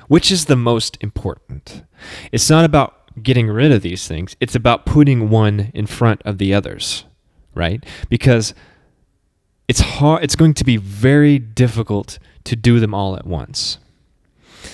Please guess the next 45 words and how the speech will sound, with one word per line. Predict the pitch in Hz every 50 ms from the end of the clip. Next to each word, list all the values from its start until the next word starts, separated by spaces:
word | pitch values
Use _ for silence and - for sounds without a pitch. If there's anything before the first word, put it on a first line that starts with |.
| - - - - -
Starting | - - - 151 147 165 175 165 143
five | 123 - - - 120 123 131 131 120
habits | 117 113 - - 120 117 107 113 101 - -
at | - 85 - -
once | 113 101 95 82 - - - - - - _ _ _ _ _ _ _ _ _ _ -
is | - 113 95 95
insane. | 95 92 - - 101 85 64 50 50 - 117 123 _ _ _ _ _ _ _ _ _ _ _
It | - 123 -
sounds | - - 202 175 147 131 -
crazy | - - 190 202 170 143 127 117 113 113 117
and | 120 120
I | 127
might | 139 160 156 139 - -
do | 120 151 156 123
it, | 101 104 - - -
but | 139 120 117 139 151 160 - - - - - _ -
<sighs> | - 135 - - - - _ - - - -
you'd | - 147 151 139 -
be | 170 165
much | 147 135 127 127 127 147 165 - - -
more | 147 147 156 143 139
effective | 123 - - 127 117 - - 123 113 110 -
if | - 113 - -
you | 110
just | 104 101 107 - -
stick | - - 123 - -
with | 107 98
one | 101 104 107 107 110
at | 104
a | 104 101
time | - - 110 98 95 95 101
and | - 98 98
then | 92 95 92 92
build | - 110 104 101 104
from | - - 104 98 92
there | 90 85 82 82 82 -
as | -
soon | - - 113 107 104
as | 98 -
you've | 98 87 - 101 - _
created | - - 95 87 82 87 82 80
it |
into | 82 82 - 85
a | 73
habit. | - - 92 85 78 - -